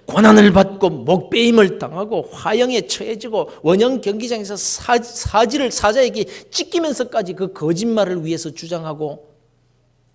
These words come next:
그 거짓말을 위해서 그렇게 순교했을까요? 기독교의 생명은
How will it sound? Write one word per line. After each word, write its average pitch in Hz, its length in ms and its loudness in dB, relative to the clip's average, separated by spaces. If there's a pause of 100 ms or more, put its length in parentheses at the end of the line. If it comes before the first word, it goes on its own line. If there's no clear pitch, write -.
(140)
그 160 120 -6
거짓말을 196 640 0
위해서 170 240 -6
그렇게 170 300 -12
순교했을까요? 180 840 -12 (2250)
기독교의 196 540 2
생명은 143 580 -4